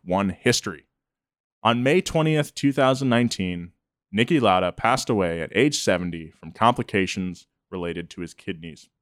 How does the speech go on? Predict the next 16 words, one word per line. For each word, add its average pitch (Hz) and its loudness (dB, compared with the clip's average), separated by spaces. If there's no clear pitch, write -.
To 127 2
honor 175 4
him, 95 -4
Mercedes 143 2
painted 135 0
their 113 4
halo 110 4
red 143 2
with 107 -4
writing 131 2
that 95 0
read, 104 2
"Nicky, 120 0
we 98 0
miss 90 -2
you." 78 -16